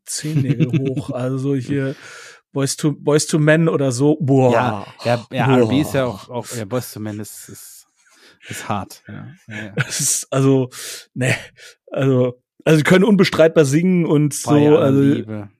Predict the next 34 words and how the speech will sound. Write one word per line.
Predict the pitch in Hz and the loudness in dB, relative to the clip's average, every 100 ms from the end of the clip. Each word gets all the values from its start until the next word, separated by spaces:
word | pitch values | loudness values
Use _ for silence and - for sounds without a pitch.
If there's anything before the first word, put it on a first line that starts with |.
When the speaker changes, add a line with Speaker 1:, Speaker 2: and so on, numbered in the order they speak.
| _ | _
Speaker 2:
ja. | - 101 104 113 - | -20 -20 -20 -18 -4
Speaker 1:
aber | 127 127 120 | -2 0 0
Speaker 2:
Ja. | - | -2
Speaker 1:
ne, | 113 117 117 - _ _ _ _ - - _ _ - | -8 -8 -10 -18 _ _ _ _ -20 -20 _ _ -12
ne, | 117 - | -12 -12
da, | - 127 123 123 127 120 | -6 -4 -2 -2 -2 -4
äh, | 117 - - | -6 -10 -4
uff, | 139 - - _ | -4 -4 -14 _
gruselig. | - 135 127 127 120 - _ - - - - _ - | -10 -6 -2 -2 -4 -8 _ -20 -20 -20 -20 _ -6
Ähm, | 123 123 123 123 _ _ | -2 -2 -2 -6 _ _
ja, | 123 120 _ _ _ | -10 -10 _ _ _
aber | 131 131 139 | -4 0 0
das | 165 - | 0 -2
hier, | 320 | -4
das | 240 190 | -4 -8
fand | - 175 | -8 -10
ich | - | -10
richtig | 170 - - | -12 -12 -12
geil, | 214 160 113 | -8 -6 -8
also, | - 123 131 127 127 _ _ _ - | -10 -8 -6 -8 -10 _ _ _ -8
ja. | 185 | -4
Speaker 2:
Mhm. | 107 95 95 123 _ - - | -4 -4 -8 -14 _ -18 -14
Mhm. | 92 98 _ _ _ - | -14 -14 _ _ _ -8
Speaker 1:
An | 123 170 | -2 0
die | 180 | 0
Gläser. | 170 185 180 147 113 - - | 0 0 2 0 -2 -4 -6
Speaker 2:
An | 123 127 | 0 0
die | 123 | 0
Gläser, | 113 113 113 107 101 104 | -6 -10 -10 -10 -14 -16
es | 113 | -18
ist | 107 | -16
mal | 117 | -12
wieder | 107 98 | -10 -12
soweit. | 101 98 - | -14 -18 -20